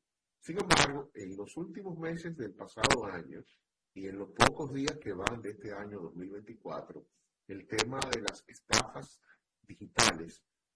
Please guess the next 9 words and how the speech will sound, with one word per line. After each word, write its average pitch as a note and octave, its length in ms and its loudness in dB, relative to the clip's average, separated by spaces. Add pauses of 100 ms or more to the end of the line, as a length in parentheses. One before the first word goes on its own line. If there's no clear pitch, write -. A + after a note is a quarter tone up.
(100)
ha G2+ 140 -2
ido A2+ 400 -6
en F2+ 140 -10
aumento. E2 640 -8 (520)
Estafas - 600 0
digitales E3 640 4
de G#2+ 100 -6
todo C3+ 300 4
tipo, C#3 360 -8